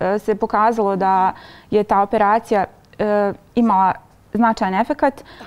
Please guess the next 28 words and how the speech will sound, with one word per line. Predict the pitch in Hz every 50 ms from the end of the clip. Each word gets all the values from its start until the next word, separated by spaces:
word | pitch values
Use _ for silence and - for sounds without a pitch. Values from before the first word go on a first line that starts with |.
| - -
s | - -
obzirom | 285 269 247 254 247
na | 247 254 277
to | - 277
da | 220 240
su | 233 - 269
nama | 262 262 254 240
ljekari | 226 233 - 254 247 262
objasnili | 247 214 226 220 226 269 262 254 262 240
da | 202 208 233 220 - -
nakon | 247 247 254 - 254 233 - - -
te | - 233 220 214 214 214
laserske | 208 214 233 240 240 247 214 - - 202
korekcije | 196 190 208 202 214 - 180 220 240 285 254 - -
ne | - 247 262
možete | 262 269 247 262 -
očekivati | 247 240 - 240 - 269 254 240 240 262
odmah | 233 196 170 139 147 202 - - - -
napredak. | 202 196 175 180 - - - - 214 - - -
Ne | - 220
možete | 214 220 220 - -
očekivati | 220 - 226 247 247 226 226 -
da | 220
preko | 208 - 226 - -
noći | 233 226 214 208 - -
dijete | 202 220 214 233
sad | 214 - 220 196
odjednom | 208 190 202 202 202 202 196 202